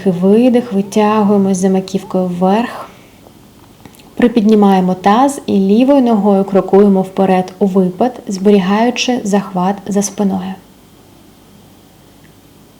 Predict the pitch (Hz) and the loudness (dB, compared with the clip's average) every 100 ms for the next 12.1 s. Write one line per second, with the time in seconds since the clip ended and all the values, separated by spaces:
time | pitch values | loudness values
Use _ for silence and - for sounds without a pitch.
0 | _ - 190 175 - - 285 - 202 196 | _ -2 0 0 -4 -2 -2 0 0 2
1 | 220 190 190 185 180 180 180 180 - 180 | 2 0 -4 -4 -2 -2 -4 -8 -8 -10
2 | 185 - - - - - - - - - | -10 -14 -20 -20 -20 -20 -20 -20 -20 -20
3 | - 208 214 240 220 220 208 - 240 240 | -6 0 2 4 4 2 2 2 2 2
4 | 233 208 190 196 180 196 - 262 196 202 | 2 2 2 2 2 2 2 0 2 2
5 | 190 180 185 185 175 185 180 175 175 180 | 2 0 0 -2 -2 0 0 -2 -4 -2
6 | 180 170 170 175 202 277 - - - - | -4 -4 -6 -6 -6 -8 -16 -20 -20 -20
7 | - - - 208 - - - - - - | -20 -20 -20 -20 -20 -20 -20 -20 -20 -20
8 | - - - 190 190 175 170 170 170 180 | -20 -20 -8 -2 0 0 -4 -6 -4 -4
9 | 214 294 - - - - - - - - | -4 -4 -10 -20 -20 -20 -20 -20 -16 -10
10 | - 196 185 180 175 175 185 190 254 - | -2 0 2 0 0 0 -2 -2 -4 -6
11 | 196 185 185 175 180 175 185 175 175 - | -4 -2 -2 -2 -4 -4 -4 -4 -6 -10
12 | 180 | -10